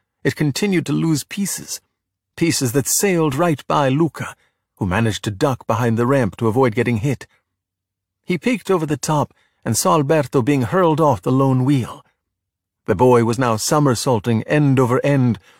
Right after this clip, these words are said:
rolling right for him. "Don't move! Don't move! Don't move!" Alberto ordered,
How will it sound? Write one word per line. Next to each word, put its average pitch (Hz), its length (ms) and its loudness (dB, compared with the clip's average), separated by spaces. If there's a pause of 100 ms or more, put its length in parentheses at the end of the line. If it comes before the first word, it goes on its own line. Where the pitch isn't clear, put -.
rolling 156 440 4
right 139 240 0
for 175 300 -2
him. - 240 -12 (960)
"Don't 277 220 0
move! 254 300 0 (180)
Don't 277 200 -2
move! 269 300 -2 (180)
Don't 285 220 2
move!" 277 300 0 (380)
Alberto 104 520 -2
ordered, - 380 -6